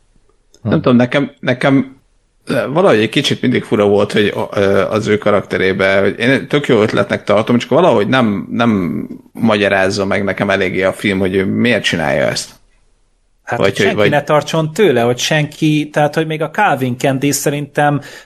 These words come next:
Speaker 2: ö, megpróbálná
Speaker 1: Nem.
Speaker 2: visszaszorítani a Steven sokkal jobban, hogyha mondjuk ő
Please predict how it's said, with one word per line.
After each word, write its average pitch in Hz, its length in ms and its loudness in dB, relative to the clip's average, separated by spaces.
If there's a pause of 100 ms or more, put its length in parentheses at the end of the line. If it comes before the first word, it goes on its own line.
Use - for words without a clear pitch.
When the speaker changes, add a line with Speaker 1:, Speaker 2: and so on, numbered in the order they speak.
Speaker 2:
ö, 143 500 4
megpróbálná 143 680 0
Speaker 1:
Nem. 123 80 -4
Speaker 2:
visszaszorítani 131 840 0
a 117 40 0
Steven 131 440 -2
sokkal 190 480 -2
jobban, 123 440 0
hogyha 127 260 -2
mondjuk 135 400 -2
ő 139 260 2